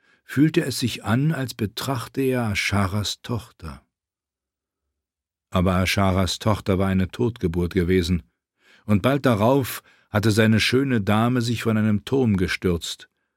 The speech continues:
wahnsinnig aus Trauer um das verlorene Kind. Und vielleicht auch wegen des Mannes, der sie in Harrenhal entehrt hatte.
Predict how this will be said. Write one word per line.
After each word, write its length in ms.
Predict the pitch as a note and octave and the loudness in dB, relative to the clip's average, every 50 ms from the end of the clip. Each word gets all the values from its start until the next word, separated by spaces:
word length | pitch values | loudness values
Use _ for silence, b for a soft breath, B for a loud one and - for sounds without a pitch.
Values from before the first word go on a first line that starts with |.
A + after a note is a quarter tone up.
| _ _ - | _ _ -6
wahnsinnig 760 | E2 G2 G#2 G#2+ A2 A#2 A#2 A2 A#2 A#2+ A#2+ A#2+ A2+ - | -2 2 2 4 4 4 4 2 2 2 0 0 -2 -2
aus 260 | G#2 G2 F#2+ - - _ | -4 -4 -4 -6 -8 _
Trauer 440 | - - G#2 G2+ G#2 A2 A2+ A2+ | -6 -2 0 2 2 2 2 0
um 100 | G#2+ G2+ | 0 0
das 140 | G2+ F#2+ F2+ | 0 -2 -2
verlorene 640 | - - G2+ F#2+ F#2+ G2+ G2+ F#2+ G2+ G#2+ G2+ G2+ G2+ | -2 -4 -2 0 2 2 0 0 0 -2 -2 -4 -4
Kind. 560 | - - - G2+ E2 D2+ C#2+ - - - _ _ _ _ _ _ _ _ _ _ _ _ _ _ _ _ _ | -8 -6 -4 -4 -4 -4 -6 -12 -18 -20 _ _ _ _ _ _ _ _ _ _ _ _ _ _ _ _ _
Und 220 | G2 G2 F#2 F2 | -2 -2 -2 -2
vielleicht 460 | - - G#2+ G#2 G#2 G#2+ G#2+ G2+ - | -2 -2 0 0 2 0 0 -2 -4
auch 160 | A#2 G2+ F2+ F#2+ | -8 -10 -6 -2
wegen 240 | G#2+ A2 G#2+ A2+ | -2 -2 0 0
des 220 | A2+ A2 - - A2 | -2 -2 -2 -2 0
Mannes, 520 | G#2+ A2 A#2+ A#2 G#2+ G2+ F2+ - - - _ _ _ _ _ _ _ _ _ _ _ - | 2 2 4 4 4 2 2 0 -4 -8 _ _ _ _ _ _ _ _ _ _ _ -2
der 120 | F2+ F2 | -2 -2
sie 160 | E2 - F#2 | 0 0 0
in 140 | F2+ F2 D#2 | 0 0 0
Harrenhal 500 | F2+ F#2+ E2 F#2 F2+ D#2+ E2+ F#2+ F#2+ G2+ | 0 0 2 2 2 2 2 2 0 0
entehrt 520 | G#2 G2 G2+ G#2+ - G2 G2+ F#2 D#2+ - E2 | 0 -2 -4 -4 -2 -2 -2 -2 -2 -4 -8
hatte. 320 | E2 D#2+ - E2+ D#2+ | -8 -6 -6 -10 -10